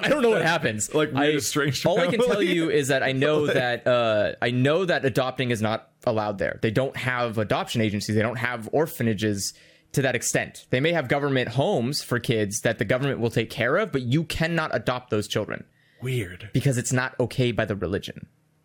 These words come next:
Speaker 2: Weird.
Speaker 1: You have to have your own children. They're not your children. So,
Speaker 2: Weird.
Speaker 1: uh, yeah, 'cause I, 'cause I, uh, 'cause that was, I talked about that with Naya, 'cause she was like, "I don't,
Speaker 2: I
Speaker 1: I
Speaker 2: wonder if
Speaker 1: wouldn't."
Speaker 2: there's any weird workarounds.
Speaker 1: There is.
Speaker 2: Like,
Speaker 1: So
Speaker 2: how,
Speaker 1: you
Speaker 2: like,
Speaker 1: can
Speaker 2: I, I just
Speaker 1: leave
Speaker 2: think about, like, the Amish when they're like,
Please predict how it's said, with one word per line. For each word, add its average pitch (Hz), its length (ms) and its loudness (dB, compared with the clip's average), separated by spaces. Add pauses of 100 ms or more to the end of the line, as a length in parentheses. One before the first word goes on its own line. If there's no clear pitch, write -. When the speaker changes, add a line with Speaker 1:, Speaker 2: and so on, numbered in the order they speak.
(140)
Speaker 2:
Weird. - 140 -16 (180)
Speaker 1:
You 127 120 2
have 170 120 0
to 175 60 0
have 151 100 0
your 120 180 -2
own 120 180 0
children. - 360 -4
They're 104 100 -2
not 131 180 -2
your 113 180 0
children. - 420 -10 (400)
So, - 300 2
Speaker 2:
Weird. 98 300 0 (440)
Speaker 1:
uh, 113 400 4
yeah, 143 300 0
'cause 123 300 0
I, 131 420 0
'cause 135 120 0
I, 135 240 0 (160)
uh, 110 420 2
'cause 135 120 0
that 170 160 0
was, 147 280 0
I 127 100 0
talked 170 260 -2
about 143 160 -2
that 127 140 -2
with 117 100 0
Naya, 160 360 2
'cause 127 180 -2
she 151 160 0
was 139 160 0
like, 120 220 0 (220)
"I 151 60 0
don't, 160 160 0
Speaker 2:
I 113 40 0
Speaker 1:
I - 20 0
Speaker 2:
wonder 135 100 0
if 147 60 0
Speaker 1:
wouldn't." 151 160 0
Speaker 2:
there's 139 160 0
any 139 160 0
weird 117 220 0
workarounds. 90 840 -2 (180)
Speaker 1:
There 151 140 2
is. 147 400 -2 (160)
Speaker 2:
Like, 110 140 0
Speaker 1:
So 143 140 2
Speaker 2:
how, - 80 0
Speaker 1:
you 143 100 2
Speaker 2:
like, 135 80 2
Speaker 1:
can 131 80 0
Speaker 2:
I, 135 60 0 (140)
I - 40 0
just 143 120 -2
Speaker 1:
leave 147 100 0
Speaker 2:
think 127 40 -2
about, 120 120 0
like, 113 120 0
the 101 80 -2
Amish 101 380 -2
when 104 80 -2
they're 104 100 2
like, 95 200 -2